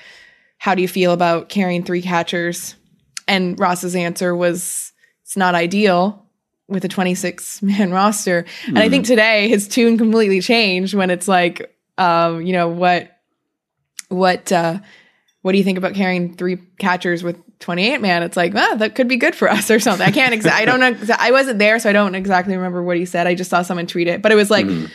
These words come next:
Speaker 1: kind of a shift of tone. It's like, and, and you know what? I mean, I read into that. Like, it was kind of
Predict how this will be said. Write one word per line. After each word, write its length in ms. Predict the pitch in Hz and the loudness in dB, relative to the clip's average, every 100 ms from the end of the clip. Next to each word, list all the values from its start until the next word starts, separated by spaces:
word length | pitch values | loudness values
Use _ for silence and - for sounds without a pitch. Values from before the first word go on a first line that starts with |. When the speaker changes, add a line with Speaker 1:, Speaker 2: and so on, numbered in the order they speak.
| - | -8
Speaker 1:
kind 200 | - 233 | -2 0
of 60 | 220 | 0
a 40 | |
shift 360 | 202 - 208 202 | -2 0 0 0
of 100 | 185 | -4
tone. 500 | - 202 180 170 170 | -2 0 0 -2 -4
It's 200 | 175 - | -6 -2
like, 400 | 175 170 170 - - - - | 0 2 0 -6 -20 -20 -4
and, 140 | 254 269 | 0 0
and 320 | - 269 269 | 0 -2 -2
you 100 | 269 | 2
know 140 | 262 | 2
what? 160 | 220 214 | 4 4
I 100 | 208 | 4
mean, 160 | 208 202 | 2 2
I 100 | 190 | 2
read 220 | 180 180 | 2 0
into 240 | 185 190 | 0 -2
that. 320 | 196 190 190 180 | 0 2 2 2
Like, 420 | 175 175 - - | -2 -4 -14 -2
it 120 | 226 190 | 2 2
was 120 | 202 | 0
kind 260 | 214 202 | 0 2
of 300 | 190 180 - | 2 0 -4